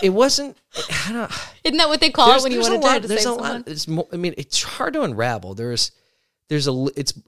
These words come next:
Speaker 1: I would say there's pride and embarrassment. Like, you want this to happen. It feels like it's right. You're having the right, like,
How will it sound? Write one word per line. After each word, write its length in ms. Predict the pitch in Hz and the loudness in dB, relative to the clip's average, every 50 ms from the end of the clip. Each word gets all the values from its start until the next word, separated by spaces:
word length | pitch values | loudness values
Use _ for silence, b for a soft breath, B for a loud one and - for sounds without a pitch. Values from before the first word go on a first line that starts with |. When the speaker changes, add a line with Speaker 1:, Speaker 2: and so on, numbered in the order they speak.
| _ - | _ -4
Speaker 1:
I 40 | 127 | -4
would 160 | 156 170 - | -2 0 -2
say 320 | - 185 165 147 - - - | 0 0 0 -2 -4 -8 -10
there's 200 | 123 117 107 - | -10 -6 -6 -8
pride 580 | - - - - 107 90 78 80 101 123 139 _ _ - | -8 -8 -6 -4 -4 -4 -2 -6 -8 -8 -10 _ _ -14
and 60 | 101 107 | -12 -10
embarrassment. 800 | 104 92 92 90 87 87 87 92 - - 95 85 87 87 _ | -10 -8 -8 -6 -6 -6 -4 -4 -4 -4 -6 -8 -12 -14 _
Like, 220 | 78 82 85 - - | -12 -14 -12 -10 -10
you 100 | 101 98 | -10 -8
want 420 | 95 107 113 120 143 - - - - | -6 -4 -4 -4 -4 -6 -8 -10 -10
this 180 | 123 113 - | -6 -6 -6
to 80 | - 110 | -6 -6
happen. 480 | 87 85 80 73 80 - 76 78 82 73 | -12 -12 -12 -12 -12 -12 -14 -14 -14 -16
It 100 | - - | -16 -18
feels 440 | - - 123 131 143 143 143 131 | -12 -6 -4 0 0 0 0 -2
like 100 | 135 113 | -4 -8
it's 160 | 104 - - - | -8 -12 -12 -12
right. 260 | 62 69 85 90 - - | -12 -12 -12 -12 -12 -12
You're 120 | 85 87 | -14 -16
having 460 | 82 85 110 110 113 120 131 127 127 | -12 -8 -6 -6 -4 -4 -6 -8 -6
the 80 | 123 120 | -8 -6
right, 220 | 110 110 101 - - | -6 -8 -10 -8 -10
like, 160 | 92 - | -12 -12